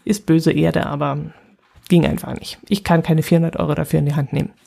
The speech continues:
Als wir dann an der Kasse standen, konnten wir noch, äh, elf Prozent für eine Rabattaktion für diese Erde abziehen. Und als wir dann auf den Kassenzettel schauten, stellten wir fest, dass die Erde nicht nur, wie angeschrieben,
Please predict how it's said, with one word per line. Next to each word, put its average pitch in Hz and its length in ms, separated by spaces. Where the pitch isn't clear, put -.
Als 208 160
wir 233 100
dann 233 180
an 226 360
der 202 80
Kasse 208 300
standen, 262 380
konnten 233 280
wir 220 80
noch, 202 380
äh, 196 320
elf 208 180
Prozent 202 380
für - 160
eine 180 240
Rabattaktion 233 680
für 262 140
diese 240 220
Erde 240 240
abziehen. 277 460
Und 214 200
als 196 220
wir 196 80
dann 196 260
auf 190 240
den 175 140
Kassenzettel 220 640
schauten, 196 380
stellten 190 320
wir 190 100
fest, 185 300
dass 180 100
die - 120
Erde 180 260
nicht 196 400
nur, 190 400
wie 190 200
angeschrieben, 190 640